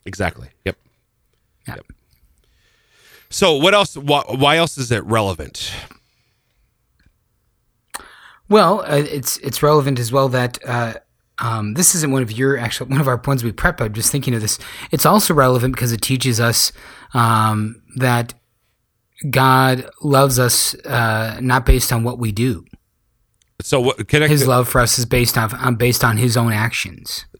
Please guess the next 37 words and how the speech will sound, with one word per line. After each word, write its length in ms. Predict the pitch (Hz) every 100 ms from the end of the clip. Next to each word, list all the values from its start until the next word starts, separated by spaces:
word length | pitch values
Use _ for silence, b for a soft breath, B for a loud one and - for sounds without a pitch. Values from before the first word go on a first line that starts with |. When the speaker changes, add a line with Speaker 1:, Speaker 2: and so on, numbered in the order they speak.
| _ 107
Speaker 1:
Okay, 180 | 120
so 140 | - -
connect 260 | 123 107
those 140 | 104 87
dots, 340 | 90 85 - -
dots 240 | 90 -
for 100 | -
me. 120 | 76 80
How, 100 | - B B
how 240 | - 123 127
is 120 | -
his 120 | 117
Speaker 2:
Yeah. 140 | 180
Speaker 1:
love 120 | 107 -
for 100 | 107
me 120 | 101
connected 320 | 101 98 87
to 60 | 82
the 80 |
resurrection? 560 | 82 82 73 73 - - _ _ _ _ _ - - _ B B B
Speaker 2:
Well, 380 | 170 160 143 160
um, 520 | 160 131 117 110 117 -
'cause 280 | - 170 143
first 300 | 135 170 185
of 80 | 160
all, 80 | 143
hi-, 120 | 117
it's, 260 | 139 131 -
it's 140 | 139
a 60 | 139
love 220 | 131 131
connected 380 | 135 131 127 120
to 140 | -
humanity 800 | 127 - 117 113 127 120 - 98
in 140 | 101 101
that 200 | 101 107
way, 300 | 107 101